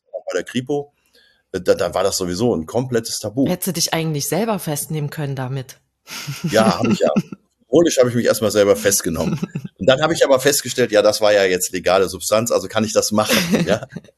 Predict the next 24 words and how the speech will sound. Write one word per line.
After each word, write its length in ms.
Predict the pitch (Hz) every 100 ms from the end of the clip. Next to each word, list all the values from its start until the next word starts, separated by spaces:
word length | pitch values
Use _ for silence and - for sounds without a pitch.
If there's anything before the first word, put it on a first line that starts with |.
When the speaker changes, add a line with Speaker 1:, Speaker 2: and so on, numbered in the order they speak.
| _ _ 104
Speaker 1:
Eigenverantwortung. 1000 | 107 117 113 - 78 87 - 65 127 69
Speaker 2:
Ja. 220 | 151 139 127
Speaker 1:
Also 220 | 98 98
gar 200 | 101 117
kein, 600 | - 101 98 95 90 90 -
gar, 220 | - 85 78 -
so 160 | - 95
gesehen 240 | 95 90
gar 120 | 80
kein 220 | - 80 80
Thema. 380 | 82 78 64 - _ _ _ _ - - - _ _ _
Ja, 280 | 87 123 131
und 480 | 87 101 95 - -
ich 160 | 95
habe 120 | 127
diese 220 | 127 113 -
Reise 280 | 104 131
gemacht 260 | 123 127 123
mit 200 | 104 -
Isabel 320 | 104 101 92
Rössle. 360 | 85 123 - 160
Das 180 | 120 -
ist, 280 | - - 87
ähm, 640 | 87 85 82 80 78 78